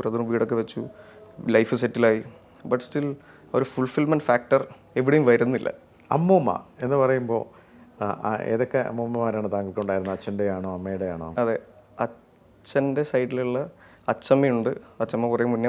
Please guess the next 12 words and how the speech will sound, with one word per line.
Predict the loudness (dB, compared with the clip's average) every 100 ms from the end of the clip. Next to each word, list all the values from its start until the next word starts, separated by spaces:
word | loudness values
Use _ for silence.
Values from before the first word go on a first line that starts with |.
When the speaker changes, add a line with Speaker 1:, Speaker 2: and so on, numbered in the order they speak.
| 0
Speaker 1:
മരണപ്പെട്ടു. | -2 -6 -8 -12 -14 -20 -20
Speaker 2:
ഓക്കെ. | -20 -20 -20 _ -6
Speaker 1:
അച്ചമ്മയുടെ | -4 -2 4 6 8
അനിയത്തിയുണ്ട്, | 6 2 0 0 0 -2 -6 -10 -20 _ _ _ _ -8
സത്യഭാമ, | -4 -2 -2
നമ്മളെ | -2 -2 -4
തത്ത | 0 0 2
എന്നാ | 0
വിളിക്കാറ്. | -2 -2 -4 -4 -10 -20 -20 -20 _ _ 2
അതുപോലെ | 4 4 2 0 0
Speaker 2:
തത്ത? |
Speaker 1:
തത്ത. | 0